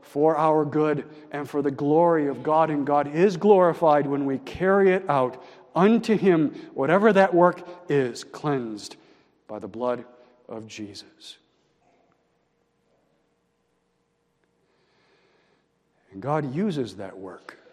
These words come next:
as part of the means by which he carries out his providential sustenance of his world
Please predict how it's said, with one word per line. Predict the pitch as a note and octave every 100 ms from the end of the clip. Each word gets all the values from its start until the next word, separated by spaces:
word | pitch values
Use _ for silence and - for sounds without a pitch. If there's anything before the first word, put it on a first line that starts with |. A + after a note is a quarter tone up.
| - _ _ _ _ _ _ _ _ _ _ _ _ _ _ _ _ _ _ _ _ _ _ _ _ _ _ -
as | C3 -
part | - E3+ G3+
of | F#3
the | F3
means | D#3+ F3 E3 B2+ G#2+ - - _ _ _
by | - E3+
which | F3 F3+ -
he | F3+ E3 - - -
carries | - E3 E3+ D#3+
out | D#3 D3+ A#2+ - _ _ _ _
his | D3
providential | - - E3 F3+ E3+ D3+ E3 F3 E3+ E3+ C3
sustenance | - - D3+ - F#3 D3+ B2+ - - - _ _
of | C#3+ B2+
his | C#3 B2
world | C3 C3 A#2+ A2+ G#2+ G2